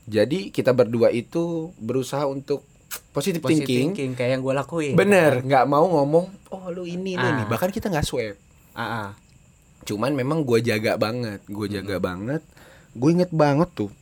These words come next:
Speaker 1: itu sampai awal-awal puasa. Jadi gua sa-, ngedrop tuh sebelum puasa tiga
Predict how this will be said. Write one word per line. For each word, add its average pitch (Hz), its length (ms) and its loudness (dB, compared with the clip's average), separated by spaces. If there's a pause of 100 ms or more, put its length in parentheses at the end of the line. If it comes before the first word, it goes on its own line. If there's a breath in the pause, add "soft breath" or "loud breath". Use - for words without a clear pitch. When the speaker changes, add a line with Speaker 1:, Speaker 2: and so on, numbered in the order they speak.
(220)
Speaker 1:
itu 120 240 -2
sampai 127 380 0
awal-awal 127 500 4
puasa. 139 500 0 (560)
Jadi 151 180 2
gua 233 220 4 (260)
sa-, - 280 0
ngedrop 139 340 4
tuh - 80 0
sebelum 135 340 0
puasa 120 380 0
tiga 120 560 -6